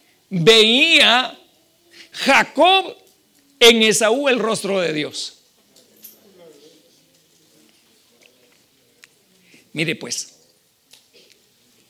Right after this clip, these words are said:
Dios vio en Esaú a Dios.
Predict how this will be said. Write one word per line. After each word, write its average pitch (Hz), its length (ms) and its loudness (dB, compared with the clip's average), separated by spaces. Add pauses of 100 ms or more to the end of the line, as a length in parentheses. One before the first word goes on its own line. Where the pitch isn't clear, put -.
(2000)
Dios 170 520 -8
vio 180 280 -10
en 160 200 -14
Esaú 135 480 -14 (1000)
a 117 180 -16
Dios. 156 580 -16